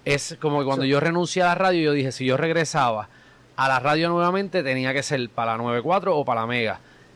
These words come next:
Speaker 1: Y gracias a Dios,
Speaker 2: Está en
Speaker 1: en un
Speaker 2: las dos.
Speaker 1: año se dio. Así que estoy como que, como que pompeado con eso.
Speaker 2: Macho, está pompeado y tiene muchos proyectos duros también.
Speaker 1: Sí,
Speaker 2: Y el,
Speaker 1: sí.
Speaker 2: po-, el podcast le va bien. Y, y
Speaker 1: Sí.
Speaker 2: está bien duro.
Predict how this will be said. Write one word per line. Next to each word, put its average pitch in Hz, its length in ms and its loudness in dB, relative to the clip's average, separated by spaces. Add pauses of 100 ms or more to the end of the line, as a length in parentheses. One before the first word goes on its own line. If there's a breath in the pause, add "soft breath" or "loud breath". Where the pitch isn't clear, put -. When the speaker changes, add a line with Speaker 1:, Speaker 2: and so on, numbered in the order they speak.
(100)
Speaker 1:
Y 135 340 0
gracias 131 420 0
a 147 80 4
Dios, 180 320 0
Speaker 2:
Está - 200 -6
en 127 40 2
Speaker 1:
en 131 60 0
un 143 40 0
Speaker 2:
las 139 100 2
dos. 160 100 2
Speaker 1:
año 170 260 -2
se 123 240 -2
dio. 117 280 0 (520)
Así 113 300 -6
que 127 60 -2
estoy 131 280 -4
como 139 240 -4
que, 110 840 -2 (300 loud breath)
como 127 200 -2
que 127 100 0
pompeado 127 440 0
con 123 220 -4
eso. 104 260 -4 (200)
Speaker 2:
Macho, - 160 -12
está 131 140 -12
pompeado 131 400 -4
y 143 120 -4
tiene 120 200 -4
muchos 131 280 -6
proyectos 131 440 -4
duros 127 480 -4
también. 131 560 -12
Speaker 1:
Sí, 110 340 -4 (200)
Speaker 2:
Y - 40 -8
el, 120 80 -8
Speaker 1:
sí. - 60 -16
Speaker 2:
po-, 120 80 -2
el 120 200 -2
podcast 170 320 -6
le 185 100 -2
va 147 140 0
bien. 175 280 -6 (180)
Y, 123 420 -18
y - 40 -10
Speaker 1:
Sí. 160 100 -4
Speaker 2:
está 147 80 2
bien 185 180 2
duro. 170 300 0